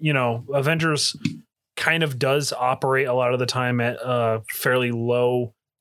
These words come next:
energy characters that then get to do stuff for even cheaper.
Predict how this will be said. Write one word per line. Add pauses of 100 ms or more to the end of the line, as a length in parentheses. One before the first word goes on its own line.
(100)
energy
characters
that
then
get
to
do
stuff
for
even
cheaper.